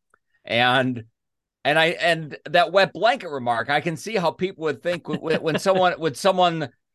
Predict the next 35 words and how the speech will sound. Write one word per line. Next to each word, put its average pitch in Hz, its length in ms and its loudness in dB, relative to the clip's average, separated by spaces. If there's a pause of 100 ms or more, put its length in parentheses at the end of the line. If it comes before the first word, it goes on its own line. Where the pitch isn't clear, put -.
(160)
you 147 100 -8
know, 147 140 4
they, 131 260 0
they 135 140 -2
would 127 140 -6
love 165 320 2
to 175 80 2
have 160 220 0
a 143 60 -6
fancy 156 460 -8
new 156 200 -4
sports, 156 640 -4 (300)
uh, 131 320 2
stadium. 151 800 -2 (360)
Let's, 165 400 -4
let's 170 300 -2
get 170 160 -4
a - 20 -6
new 202 180 -6
stadium, 214 560 -4
and 147 120 -6
if 147 220 -10
we, 139 220 -18
and 170 140 -4
if 147 140 -12
we 160 240 -6
as 160 160 -4
taxpayers 160 800 -8
have 143 240 -4
to 151 100 -10
pay 135 260 -6
for 233 320 -6
it, 240 100 -10 (240)
I - 80 -4
mean, 139 320 -6